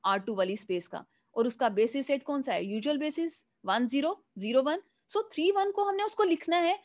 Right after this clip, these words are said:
उसके बेसिस की हेल्प से, तो कैसे लिखेंगे? आप इसको ध्यान में रखना कि इसमें फर्स्ट एंट्री क्या है? थ्री। तो आपको थ्री एंट्री फर्स्ट चाहिए, तो थ्री से मल्टीप्लाई करोगे फर्स्ट वेक्टर को, वन ज़ीरो को। सेकंड एंट्री आपको क्या चाहिए? वन। So, आपका जो सेकंड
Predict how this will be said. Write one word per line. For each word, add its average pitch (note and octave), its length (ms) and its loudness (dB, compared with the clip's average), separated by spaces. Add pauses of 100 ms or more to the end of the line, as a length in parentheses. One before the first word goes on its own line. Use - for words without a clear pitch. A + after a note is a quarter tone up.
(120)
उसके F#4+ 240 0
बेसिस D#4 360 -2
की F4 140 0
हेल्प E4+ 160 0
से, F#4 120 -2
तो G#4 100 0
कैसे F#4 340 0
लिखेंगे? C4+ 460 0 (440)
आप A3+ 160 4
इसको D4 200 -2
ध्यान A#3+ 280 0
में C#4+ 120 4
रखना C#4+ 360 -2 (400)
कि E4+ 100 2
इसमें F4+ 340 -2
फर्स्ट E4 220 2
एंट्री D#4+ 280 2
क्या D#4 160 -2
है? D#4+ 80 -2
थ्री। E4+ 340 -4 (380)
तो - 180 -8
आपको G#3 400 -2
थ्री C#4 260 -2
एंट्री C4 300 0
फर्स्ट C4 300 -4
चाहिए, D4 280 -2
तो - 140 -10
थ्री C4 260 -2
से C#4+ 160 -4
मल्टीप्लाई B3 460 -2
करोगे C#4 360 0
फर्स्ट - 360 -8
वेक्टर A3 240 -6
को, B3 160 -6
वन F3+ 180 -6
ज़ीरो G3+ 200 -4
को। D4+ 200 -12 (600)
सेकंड D#4+ 280 0
एंट्री F4+ 280 2
आपको F4 300 2
क्या F4 180 6
चाहिए? E4 280 0
वन। B3+ 360 0 (260)
So, F#4+ 280 2
आपका A3+ 300 2
जो D#4 160 0
सेकंड E4 440 -2